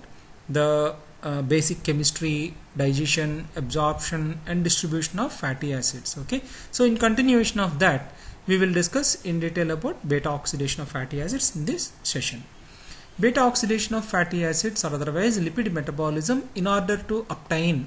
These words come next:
extract energy from that food material is one of the essential biochemical pathways which provides us huge quantity of energy. So before entering into the actual picture,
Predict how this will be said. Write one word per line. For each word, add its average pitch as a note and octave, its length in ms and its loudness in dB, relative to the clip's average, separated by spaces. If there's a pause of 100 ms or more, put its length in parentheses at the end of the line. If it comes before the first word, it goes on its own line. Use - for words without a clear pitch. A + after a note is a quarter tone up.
(120)
extract E3+ 640 2
energy C#3+ 520 0
from D3 320 -4
that F#3 260 4
food D3 220 -4
material D3 500 -2 (880)
is A#3+ 280 4
one F3+ 160 -2
of F3 200 2
the G#3 180 2
essential A#3+ 520 4
biochemical E3+ 580 2
pathways C#3+ 840 -4
which D3+ 300 -4
provides D#3 580 4
us B2 340 -4 (480)
huge A#3+ 480 4
quantity D#3 440 0
of F#3 180 -2
energy. C3 460 -4 (1040)
So C4 140 -2
before B3 280 4
entering A3 340 6
into G#3+ 180 2
the G#3+ 260 -2
actual D#3+ 320 -2
picture, C#3+ 440 -4